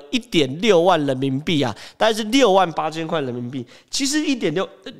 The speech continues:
六万八千块台币啦，哈，一点六万块人民币。那其实这一点六万块人民币不是全部都买这个，这个，这个小艇啊，他还要买这个上面这个马达这样子。OK，那这个马-，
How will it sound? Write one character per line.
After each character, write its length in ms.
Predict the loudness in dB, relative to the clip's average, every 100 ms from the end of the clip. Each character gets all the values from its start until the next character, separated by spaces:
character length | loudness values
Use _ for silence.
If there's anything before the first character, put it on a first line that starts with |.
| 0
六 140 | 4 4
万 140 | 4
八 160 | 2 2
千 120 | 2
块 140 | 2
台 260 | 0 -2 -4
币 240 | -4 -2 -2
啦， 120 | 0
哈， 160 | 0 0
一 60 |
点 160 | -4 -4
六 100 | -2
万 80 | -2
块 140 | -2
人 140 | -4
民 180 | -6 -8
币。 180 | -10 -12 -14 -20 -4
那 100 | -2
其 160 | 0 2
实 60 | 2
这 80 | 2
一 120 | 4
点 160 | 2 4
六 80 | 4
万 100 | 4
块 160 | 4
人 140 | 4 2
民 160 | 2
币 100 | 0
不 160 | -4 -4
是 100 | -4
全 240 | -2 0 2
部 120 | 4
都 160 | 4
买 220 | 4 2 0
这 140 | -4
个， 360 | 0 2 0 -4 _
这 140 | -2 2
个， 260 | 4 4
这 140 | 2 0
个 220 | 2 2
小 340 | 0 -2 0
艇 240 | -2 -2 -4
啊， 140 | -6 -10 -18 -18 _
他 160 | -2 2
还 120 | 4
要 120 | 2
买 180 | 2 0
这 140 | 0
个 240 | 0 0 -2 -14 _ _ _ _ _
上 220 | 0 2
面 140 | 2 2
这 80 |
个 60 | 2
马 240 | 2 0
达 240 | -2 -6 -4
这 100 | -2
样 140 | -2
子。 160 | -4 -10 -16 -4
OK， 240 | 0 0 -2 -8 -18 -2
那 120 | 0
这 140 | 2 2
个 120 | 0
马-， 160 | -2